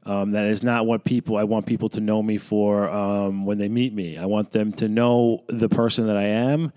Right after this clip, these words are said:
who just happens to be a cop. And that's the most important thing. So you have to stop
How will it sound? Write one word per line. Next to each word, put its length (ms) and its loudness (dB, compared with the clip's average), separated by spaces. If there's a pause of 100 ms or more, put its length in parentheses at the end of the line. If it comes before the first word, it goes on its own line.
(500)
who 180 4
just 220 2
happens 420 0
to 100 -2
be 140 2
a 60 -2
cop. 360 -2 (120)
And 120 -4
that's 200 -2
the 80 2
most 260 2
important 400 0
thing. 360 -6
So 120 -4
you 140 0
have 100 -2
to 80 -8
stop 320 -2